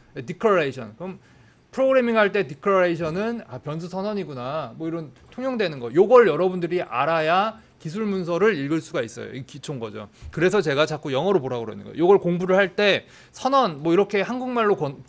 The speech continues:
공부를 하면은 나중에 뒤로 가면 갈수록 힘들어져요. 그리고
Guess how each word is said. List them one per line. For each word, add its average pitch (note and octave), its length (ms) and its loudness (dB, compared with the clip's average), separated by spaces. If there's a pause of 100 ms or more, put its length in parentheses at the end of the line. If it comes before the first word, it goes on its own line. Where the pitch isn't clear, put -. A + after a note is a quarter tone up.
(100)
공부를 D#3+ 400 -6
하면은 E3+ 540 -6 (400)
나중에 F#3 560 0
뒤로 G3+ 280 2
가면 E3 360 -2
갈수록 E3 580 -4 (180)
힘들어져요. E3+ 600 0 (760)
그리고 F#3 480 0